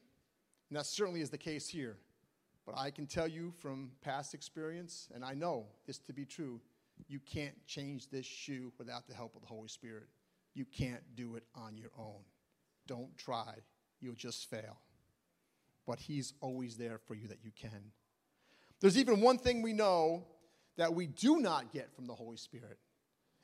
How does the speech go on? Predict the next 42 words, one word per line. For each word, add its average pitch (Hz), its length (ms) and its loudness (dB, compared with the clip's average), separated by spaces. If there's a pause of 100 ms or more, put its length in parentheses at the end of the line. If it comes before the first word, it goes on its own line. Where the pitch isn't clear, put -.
and 147 100 -2
that's 185 240 4
in 175 80 -2
Second 170 380 0
Timothy 202 380 2
one 170 260 2
seven. 131 560 2 (540)
It 175 100 2
says, 196 220 4
"For 202 120 2
God 220 340 8
has 180 300 4
not 175 480 6 (260)
given 165 240 2
us 156 120 0
a 160 60 -4
spirit 151 340 2
of 135 80 0
fear 151 320 2
and 120 120 -2
timidity, 123 580 -2 (360)
but 139 100 2
of 131 180 0
power, 175 560 4 (260)
love, 139 500 4 (220)
and 127 120 -8
self-discipline." 110 960 -8 (300)
Now, 160 120 4
I 185 120 8
know 208 200 8
that 175 140 6
in 165 80 -2
the 156 80 0
context - 800 0
of 123 100 -10
what, 139 160 2 (100)
what, 139 200 2 (200)
uh, 127 200 -4 (320)
Paul 175 260 8
is 143 140 2
writing 170 240 4
here, 131 260 0